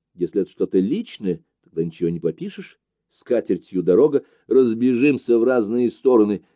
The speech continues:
как вежливые люди. Но если предубеждение против Плаховых основано на журналистских выдумках, тогда Лиза станет их опровергать. Хладнокровно, доказательно, имея на руках факты.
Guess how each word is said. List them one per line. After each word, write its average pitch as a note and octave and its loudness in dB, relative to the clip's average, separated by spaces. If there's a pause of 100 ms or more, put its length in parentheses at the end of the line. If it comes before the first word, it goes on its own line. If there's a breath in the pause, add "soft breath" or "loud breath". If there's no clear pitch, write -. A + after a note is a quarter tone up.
как G#2+ -2
вежливые G2+ 2
люди. G2 -2 (360)
Но F2+ -4
если A#2+ -2 (300)
предубеждение G#2 0
против C3 -2
Плаховых G2+ -4
основано G2+ -4 (280)
на G#2+ 0
журналистских C#3+ -2
выдумках, G#2 -4 (360)
тогда F2+ 0
Лиза G2+ -2
станет F#2 -6
их - -10
опровергать. E2+ -14 (300)
Хладнокровно, D3+ 0 (300)
доказательно, G2+ -2 (220)
имея E2+ -2
на G#2 -6
руках G2 -8
факты. - -12